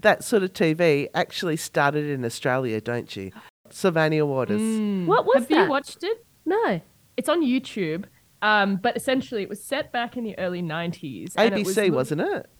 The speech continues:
Speaker 1: that did it?
Speaker 2: Um, yeah, correct.
Speaker 1: Yeah. Mm-hmm.
Speaker 2: And it explores a family who live in Sylvania Waters in Sydney, which is quite a, it's quite a nice area. And it's aged a bit now, but back then it was very swanky. Um, and it looks at the struggles of just,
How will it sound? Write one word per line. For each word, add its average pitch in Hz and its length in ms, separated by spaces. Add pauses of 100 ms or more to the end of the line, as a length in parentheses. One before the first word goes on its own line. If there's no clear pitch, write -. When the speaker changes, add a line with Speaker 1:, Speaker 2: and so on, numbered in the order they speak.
Speaker 1:
that 170 120
did 147 160
it? 208 60
Speaker 2:
Um, 196 640
yeah, 269 160
correct. 220 340
Speaker 1:
Yeah. 151 160 (140)
Mm-hmm. 170 240
Speaker 2:
And 214 320
it 220 220
explores 240 880 (140)
a - 20 (180)
family 208 520
who 190 220
live 180 200
in 170 100
Sylvania 165 480
Waters 165 540
in 160 100
Sydney, 147 380
which 220 140
is 349 80
quite 554 240
a, - 120
it's - 80
quite 381 200
a - 20
nice 165 320
area. 135 640
And 208 100
it's - 160 (140)
aged 208 260
a - 20
bit - 140
now, 151 260
but - 140
back 160 220
then 151 140
it - 60
was 147 120
very 160 240
swanky. 151 560 (440)
Um, 170 680
and 185 200
it - 100
looks 202 340
at 185 200
the 175 60
struggles 170 640
of 156 340 (680)
just, - 300